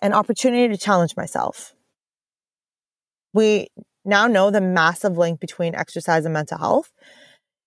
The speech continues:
So exercise reduces adrenaline and cortisol and helps stimulate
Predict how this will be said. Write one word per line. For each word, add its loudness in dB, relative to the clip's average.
So 2
exercise 0
reduces 0
adrenaline 2
and 0
cortisol 2
and -4
helps 0
stimulate 0